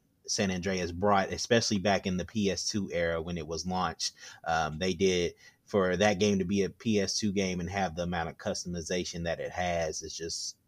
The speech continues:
kinda mind-blowing to me. Um, so definitely Rockstar did the, did the dang thing with, um, San Andreas on that note.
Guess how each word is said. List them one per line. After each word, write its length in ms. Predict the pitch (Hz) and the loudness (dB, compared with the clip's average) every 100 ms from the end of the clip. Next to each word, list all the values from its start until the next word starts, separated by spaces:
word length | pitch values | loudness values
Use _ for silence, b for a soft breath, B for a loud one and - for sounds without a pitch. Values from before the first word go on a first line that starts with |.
| - | -6
kinda 240 | 107 90 87 | -2 0 0
mind-blowing 580 | 90 90 87 92 87 | 0 0 0 -2 -2
to 60 | 85 | -2
me. 340 | 90 95 85 - b b - | 0 0 -2 -10 b b -10
Um, 300 | 80 82 78 | -8 -6 -6
so 160 | 85 | -6
definitely 380 | 78 107 - 95 | 0 0 0 -2
Rockstar 500 | 90 90 - 95 85 | 2 0 0 -2 -2
did 180 | 82 80 | -4 -6
the, 160 | 85 78 - _ - | -8 -12 -20 _ -8
did 160 | 107 90 | -4 -4
the 60 | |
dang 280 | 80 92 90 | -2 -4 -4
thing 300 | 82 90 87 | -6 -6 -4
with, 140 | 87 - 92 | -6 -6 -6
um, 400 | 90 82 78 80 _ _ _ _ _ _ _ _ - | -4 -6 -10 -16 _ _ _ _ _ _ _ _ -6
San 280 | - 113 95 | 2 4 4
Andreas 540 | 90 92 101 92 85 | 0 2 4 4 0
on 180 | 87 87 | -2 0
that 220 | 104 98 | 2 0
note. 380 | 90 85 - - | -2 -6 -8 -14